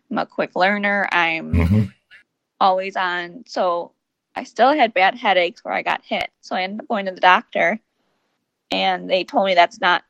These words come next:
Speaker 1: still normal 'cause that was about four months later. So they finally sent me to a neurologist who told me right away that I had a concussion, um, all that time and a post-concussion syndrome.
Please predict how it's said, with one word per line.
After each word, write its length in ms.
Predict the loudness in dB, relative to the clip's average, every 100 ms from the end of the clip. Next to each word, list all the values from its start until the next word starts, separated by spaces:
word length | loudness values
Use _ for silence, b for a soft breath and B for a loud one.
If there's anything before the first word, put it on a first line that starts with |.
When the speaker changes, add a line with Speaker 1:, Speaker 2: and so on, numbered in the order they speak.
| -18
Speaker 1:
still 260 | -12 -2 -2
normal 540 | 2 0 2 0 -2 -6
'cause 140 | -2 4
that 120 | 4
was 100 | 6
about 240 | 2 0
four 240 | 0 2 2
months 360 | -4 -8 -6
later. 440 | -2 0 2 2 -2 _ _ _ _ _
So 240 | 0 2
they 100 | 2
finally 360 | 0 -2 -2 -2
sent 200 | 0 -2
me 80 | -4
to 140 | -4
a 80 | -2
neurologist 800 | 2 4 4 4 2 0 0 -4
who 120 | -14
told 280 | -2 -2 -2
me 320 | -4 -6 -8 _ _ _ _ 2
right 220 | 4 4
away 300 | 4 4 4
that 140 | 4
I 80 | 2
had 140 | 0
a 60 | -6
concussion, 720 | -8 -6 -4 -4 -4 -6 -6 -10 _ _ _ -2
um, 220 | 2 2 4
all 160 | 4 6
that 180 | 2
time 340 | 0 -2 -2 -2
and 120 | -2
a 60 | -2
post-concussion 920 | -4 -4 -4 -8 -2 0 0 -4 -10
syndrome. 560 | -8 -4 2 2 2